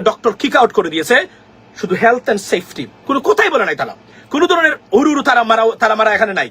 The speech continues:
কিন্তু শুধুমাত্র যে নিয়মে আসা দরকার হসপিটালের ভিতরে রুগী দেখার জন্য, সেটা মেইনটেইন করেন না। এই জন্য ডক্টর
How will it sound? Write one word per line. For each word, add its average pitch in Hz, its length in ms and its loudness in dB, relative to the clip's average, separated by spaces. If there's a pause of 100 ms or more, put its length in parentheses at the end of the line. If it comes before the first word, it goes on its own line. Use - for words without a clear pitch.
কিন্তু 233 180 -6 (400)
শুধুমাত্র 202 360 0 (560)
যে 202 100 6
নিয়মে 208 420 2 (120)
আসা - 180 -2
দরকার 185 380 -2
হসপিটালের 185 520 -2 (280)
ভিতরে 202 300 0
রুগী 156 320 -8
দেখার 202 220 -2
জন্য, 139 140 -6 (280)
সেটা 262 320 0
মেইনটেইন 196 340 0
করেন 180 220 -2
না। 160 100 0
এই 151 80 -4
জন্য 160 120 -6 (140)
ডক্টর - 360 0